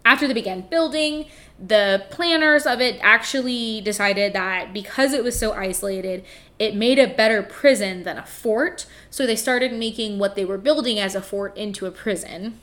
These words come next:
In the late eighteen fifties, the first inmates arrived. Um, originally, they were military prisoners, and they were forced to build the new prison that was later known to be called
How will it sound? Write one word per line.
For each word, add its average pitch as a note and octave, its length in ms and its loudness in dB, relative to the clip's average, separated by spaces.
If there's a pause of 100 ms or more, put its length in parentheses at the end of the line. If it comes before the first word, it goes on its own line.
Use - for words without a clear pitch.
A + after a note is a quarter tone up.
In A3+ 360 0
the A3 80 -2
late A3 280 -2
eighteen G3+ 420 -8
fifties, A3 640 -4
the G#3 100 -8
first G#3+ 340 -4
inmates F#3 340 -8
arrived. F#2 520 -10 (140)
Um, G3 280 -2
originally, C4 640 -2
they G#3 200 -2
were G3+ 120 -2
military C#4 480 0
prisoners, A3 640 -4 (640)
and G#3 340 2
they G3+ 120 2
were G#3 140 2
forced B3 720 -2
to G3 340 -2
build A#3 580 0
the G#3+ 60 -4
new G#3 160 -4
prison F3 440 -6
that F3+ 140 -8
was F3+ 120 -6
later F#3+ 560 -8
known F3+ 440 -10
to - 200 -8
be F#3 120 -8
called - 400 -10